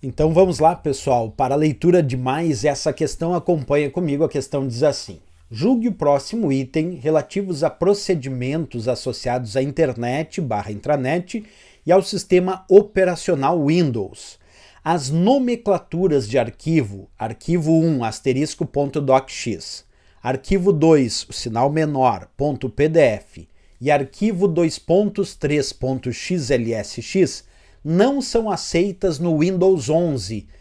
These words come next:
certo ou errado?" Bem, para responder essa questão, pessoal, nós precisamos entender algumas regras específicas para nomear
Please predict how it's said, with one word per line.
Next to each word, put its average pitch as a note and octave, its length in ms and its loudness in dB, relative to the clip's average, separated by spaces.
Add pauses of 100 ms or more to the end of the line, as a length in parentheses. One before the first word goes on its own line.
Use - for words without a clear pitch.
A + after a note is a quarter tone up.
(200)
certo G3+ 760 0
ou F#3 200 8
errado?" A#2+ 640 2 (560)
Bem, E3+ 220 2
para F3 260 2
responder E3+ 500 0
essa D3+ 260 2
questão, D3+ 440 0
pessoal, A2+ 380 -6
nós A#2+ 180 -6
precisamos D#3 440 0
entender B2+ 760 0 (180)
algumas D3+ 760 -2
regras E3+ 640 2
específicas - 1040 -2 (260)
para E3 400 4 (160)
nomear F3 840 0